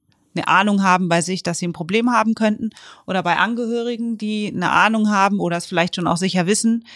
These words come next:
dass sie jemanden kennen, der ein Problem hat und dass, ähm, dass es ganz, ganz wichtig ist, sich Hilfe zu holen. Ähm, denn wahrscheinlich ist es ohne Hilfe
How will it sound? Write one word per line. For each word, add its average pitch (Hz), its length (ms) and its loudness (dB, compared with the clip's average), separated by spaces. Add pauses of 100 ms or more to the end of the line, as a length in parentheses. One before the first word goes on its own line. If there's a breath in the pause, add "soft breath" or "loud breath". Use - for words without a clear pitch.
dass 175 160 -4
sie 196 60 -2
jemanden 175 280 2
kennen, 208 260 -2
der 214 120 0
ein 214 60 0
Problem 208 440 0
hat 202 180 -2
und 180 180 -4
dass, 175 300 -2
ähm, 175 380 0 (260 loud breath)
dass 180 140 -4
es 202 100 -4
ganz, 196 220 0
ganz 185 180 -2
wichtig 196 320 -2
ist, 202 180 -2
sich 190 200 0
Hilfe 208 320 2
zu 185 180 -2
holen. 220 340 2 (720 soft breath)
Ähm, 175 360 -2
denn 175 160 -2
wahrscheinlich 175 580 0
ist - 180 -4
es 165 100 -8
ohne 185 240 2
Hilfe 175 600 0